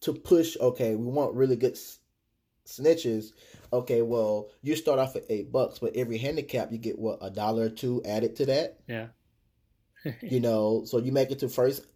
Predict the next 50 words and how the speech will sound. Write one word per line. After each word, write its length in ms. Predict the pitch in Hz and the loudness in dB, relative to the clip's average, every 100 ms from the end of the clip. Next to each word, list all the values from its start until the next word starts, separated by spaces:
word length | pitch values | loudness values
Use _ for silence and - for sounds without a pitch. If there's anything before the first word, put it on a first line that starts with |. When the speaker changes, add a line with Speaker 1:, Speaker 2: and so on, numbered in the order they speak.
| _ - | _ 2
Speaker 1:
for 160 | 220 | 4
instance, 180 | 214 151 | 4 2
you 80 | 160 | 0
make 140 | 151 | 0
it 40 | - | 0
to 60 | |
first 220 | 123 147 147 | -2 -2 -2
handicap, 360 | 143 135 151 | -4 0 0
what, 240 | 127 98 - | 2 -2 -4
nine 340 | 104 110 107 | -4 -4 -4
bucks? 380 | 101 95 - - | -4 -4 -6 -6
You 20 | |
make 140 | 123 120 | -6 -6
it 80 | |
to 40 | - | -6
second 280 | - 117 123 | -6 -4 -6
ha-, 200 | 127 - | -6 -4
handicap, 540 | 135 131 123 123 - - _ - _ _ _ | -4 -2 2 2 0 -8 _ -20 _ _ _
ten 300 | - 160 151 | -2 0 0
bucks. 480 | 143 147 139 - - | 4 4 4 -4 -8
You 60 | 139 | -2
make 140 | 139 | 0
it 120 | 135 | 0
to 120 | 135 127 _ | -4 -10 _
the 100 | 120 | -4
last 380 | 117 135 139 135 | 2 2 2 0
one, 200 | 143 135 | -2 -4
twelve 380 | 131 135 123 - | -4 0 2 0
bucks. 380 | 87 - - - - - | -6 -10 -16 -20 -20 -14
Speaker 2:
Mm. 100 | 113 | 2
Speaker 1:
So 100 | 139 | 4
they 120 | 139 | 4
give 260 | 147 147 | 4 2
people 240 | 165 165 135 | 0 -4 0
the 480 | 127 127 120 113 - | 4 6 6 4 0
initiative, 400 | 127 180 165 127 | -2 -2 0 -2
like, 160 | 110 - | -2 -2
"I 100 | 139 | 0
wanna 220 | 131 147 | 2 2
make 140 | 127 117 | 2 -2
it 60 | |
to 80 | - | -4
the 80 | 98 | -2
last 360 | 113 107 104 - | 0 0 -2 -4
one 120 | 107 | -6
to 60 | |
get 120 | 104 98 | -6 -10
the 80 | |
twelve 340 | - - 107 104 | -6 -2 -2 2
bucks," 320 | 131 110 | 0 0